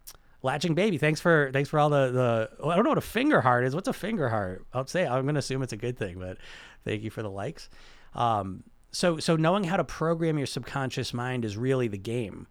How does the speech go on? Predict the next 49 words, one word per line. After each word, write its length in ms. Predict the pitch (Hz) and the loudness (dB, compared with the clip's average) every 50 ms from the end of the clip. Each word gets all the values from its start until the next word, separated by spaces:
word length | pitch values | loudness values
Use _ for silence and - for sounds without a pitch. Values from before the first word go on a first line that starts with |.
| _ - | _ -12
that 120 | - 113 110 | -8 -6 -6
we're 60 | 113 | -6
talking 360 | - 131 135 156 147 - 123 | -4 -2 -2 -2 -2 -2 -4
about. 400 | 101 90 92 85 78 82 - - - - - - - - - | -4 -4 -6 -10 -12 -14 -16 -16 -18 -20 -20 -20 -20 -18 -10
It's 280 | - 127 127 - - - | -8 -6 -6 -6 -4 -4
not 200 | 143 135 143 143 | -2 0 0 0
enough 320 | 131 117 120 151 175 - | 0 0 0 0 -2 -2
just 200 | - 143 - - | -2 -6 -6 -4
to 60 | - 113 | -4 -2
know 160 | 117 123 117 | -2 -2 -2
what 160 | 107 98 95 | -2 -4 -6
to 80 | - - | -8 -6
do, 400 | 90 117 156 185 143 - - - - - - | -2 0 0 0 0 -4 -6 -12 -18 -14 -10
right? 140 | - 123 135 | -8 -8 -8
Clearly, 520 | - - 208 220 165 113 98 - - - _ | -4 -2 0 0 0 0 -4 -8 -14 -18 _
<laughs> 40 | - | -6
you, 120 | 131 120 - - - - - - - | -6 -4 -6 -6 -10 -12 -20 -16 -8
right? 220 | - 113 123 139 - - - - - | -2 -2 -2 -2 -4 -8 -16 -10 -2
So 120 | - - | 4 4
I'm 80 | 156 185 | 6 8
here 140 | 190 233 214 | 10 10 10
to 80 | 190 | 8
put 200 | - - 196 202 - | 8 6 4 6 6
that, 220 | 190 170 156 139 | 6 6 6 6
put 120 | 131 190 190 | 4 4 4
your 80 | 156 | 6
mind 240 | 143 165 214 247 220 | 6 6 6 6 4
at 80 | 165 131 | 4 4
ease 180 | 120 113 104 | 2 0 2
that 200 | 107 127 127 120 | 2 2 2 2
you 200 | 131 143 156 190 | 2 2 2 2
think 160 | 196 - 247 | 0 0 -2
there's 140 | 180 190 151 | -2 -2 -2
something 240 | - 185 156 151 135 | 0 -2 -2 0 -2
wrong 240 | 131 139 170 202 202 | -2 0 0 0 0
with 100 | 180 139 | 0 0
you 60 | 131 | -2
because 280 | 127 117 - 135 131 120 | -2 -2 -2 -2 -2 0
you 60 | 123 | -2
know 180 | 117 123 139 | 0 0 0
what 140 | 170 175 156 | 0 0 0
to 80 | - 131 | -2 -4
do 100 | 113 123 | -4 -2
and 80 | 123 | -4
you're 60 | 120 120 | -4 -4
not 220 | 127 131 120 98 | -4 -4 -4 -2
doing 280 | 120 156 196 165 113 98 | 0 0 0 0 0 -4
it, 180 | 92 - - - | -8 -10 -12 -10
right? 320 | 110 101 110 127 156 - | -6 -6 -6 -6 -6 -10